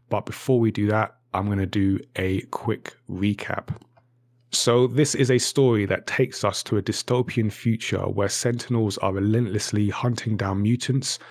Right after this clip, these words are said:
and any humans who help them. They attack a small band of X-Men survivors that include Kitty, Colossus, Bishop, and more. But Kitty sends Bishop's consciousness back in time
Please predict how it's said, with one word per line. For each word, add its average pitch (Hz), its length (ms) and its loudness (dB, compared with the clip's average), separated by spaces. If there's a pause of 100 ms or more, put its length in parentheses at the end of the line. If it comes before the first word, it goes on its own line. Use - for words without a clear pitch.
(140)
and 101 220 -4
any 120 200 4
humans 107 540 0
who 95 120 -2
help 95 340 -2
them. 87 300 -8 (640)
They 110 160 4
attack - 400 0
a 107 60 -8
small 131 340 2
band 110 340 0
of - 140 -4
X-Men 110 340 -2
survivors 95 680 -2
that 101 260 -2 (180)
include 117 640 2
Kitty, 123 520 0 (180)
Colossus, 110 720 0 (220)
Bishop, 123 420 0 (200)
and 98 140 0
more. 101 340 0 (640)
But 110 140 0
Kitty 139 360 0
sends 117 320 0
Bishop's - 460 -2
consciousness 101 720 -2
back - 440 -2
in 113 160 2
time 101 440 -2